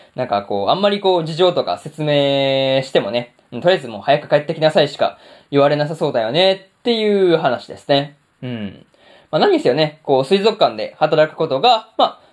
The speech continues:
こう、無事に決まってほっとしたところなんですが、まあ、とりあえずね、こう、風花がですね、まあ、両親に、どのタイミングで両親に連絡する、まあ、お母さんに連絡するのかっていうところにはね、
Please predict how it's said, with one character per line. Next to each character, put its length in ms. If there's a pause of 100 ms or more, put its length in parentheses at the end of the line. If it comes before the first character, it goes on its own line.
こ 320
う、 80
無 60
事 100
に 120
決 100
ま 120
っ 120
て 280
ほ 100
っ 60
と 100
し 40
た 80
と 120
こ 80
ろ 80
な 100
ん 100
で 120
す 180
が、 120
ま 240 (500)
あ、 40
と 20
り 60
あ 40
え 20
ず 80
ね、 340
こ 420
う、 40
風 140
花 120
が 100
で 80
す 120
ね、 280 (1080)
ま 60
あ、 20
両 160
親 160
に、 100
ど 100
の 100
タ 100
イ 80
ミ 100
ン 40
グ 80
で 200 (220)
両 140
親 120
に 80
連 160
絡 220
す 100
る、 140
ま 100
あ、 160
お 60
母 160
さ 80
ん 60
に 60
連 140
絡 140
す 160
る 60
の 120
か 120
っ 220
て 100
い 140
う 120
と 80
こ 80
ろ 80
に 100
は 80
ね、 220